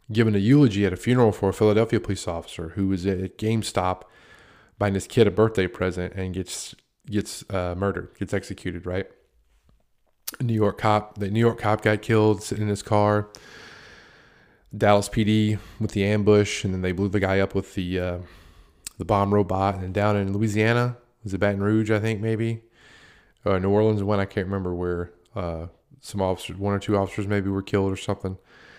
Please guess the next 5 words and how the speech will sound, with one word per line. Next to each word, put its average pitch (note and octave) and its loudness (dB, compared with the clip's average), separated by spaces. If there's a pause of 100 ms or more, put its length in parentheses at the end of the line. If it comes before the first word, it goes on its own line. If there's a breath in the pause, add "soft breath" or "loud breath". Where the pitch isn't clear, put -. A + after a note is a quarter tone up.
(960 loud breath)
Y-, - -16 (1200)
you B2 2
know, G#2+ 4 (1300)
those B2+ 2
things A#2+ 0